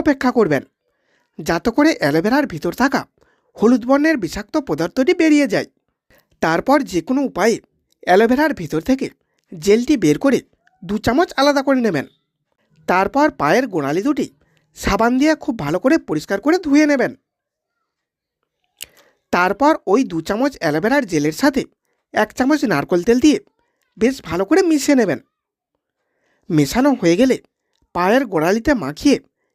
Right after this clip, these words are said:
একটু ম্যাসাজ করে নেবেন। এটি ব্যবহার করতে হবে রাত্রে শোবার আগে। এইভাবে পরপর তিন থেকে পাঁচ দিন এটি ব্যবহার করলেই পায়ের ফাটা স্থান সম্পূর্ণই জুড়ে যাবে।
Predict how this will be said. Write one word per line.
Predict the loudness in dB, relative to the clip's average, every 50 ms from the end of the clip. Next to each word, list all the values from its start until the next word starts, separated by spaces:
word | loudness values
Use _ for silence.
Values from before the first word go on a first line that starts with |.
| _ _ -4
একটু | -4 -2 0 -2 -2 0
ম্যাসাজ | 0 0 0 0 -2 -4 0
করে | 0 0 2 2 0
নেবেন। | -2 -4 -4 -6 -8 _ _ _ _ _ _ _ -20 -20 _ _ _ 0 2
এটি | 2 4 4 2 2 2
ব্যবহার | 0 0 2 2 2 2 2
করতে | 0 -2 -4 -4 -2 0 0
হবে | 2 2 0 -2 -4 _ _ _ _ _ _ -6
রাত্রে | -4 -2 -2 -2 -4 -4 -2 0 0 0 -2 -4 _ _ _ -4
শোবার | 0 2 2 4 4 2 0
আগে। | -2 -4 -10 -12 _ _ _ _ _ _ _ _ _ _ _ _ -2
এইভাবে | 0 2 2 2 2 2 2 0 0 0 0
পরপর | 0 0 2 2 0 0 0 -2 _ _ _ _ _ _ _ _
তিন | 2 2 2 2
থেকে | 2 0 0 0 -2
পাঁচ | -4 -2 0 0 0 0 -2
দিন | -4 -4 -4 _ _ _ _ _ _ _ -2
এটি | 0 2 2 2 2 2 0
ব্যবহার | -2 -2 -2 -2 -2
করলেই | 0 2 2 2 2 0 -4 _ _ _ _ _ _ _ _ _ _
পায়ের | -4 0 0 2 0 0 -4
ফাটা | -10 -10 -10 -10 -10
স্থান | -4 -2 -2 -2 -2 -4 _ _ _ _ _ _ -8
সম্পূর্ণই | -4 -4 -4 -2 -2 -2 2 2 2 4 4
জুড়ে | 2 2 2 2
যাবে। | 0 0 -4 -6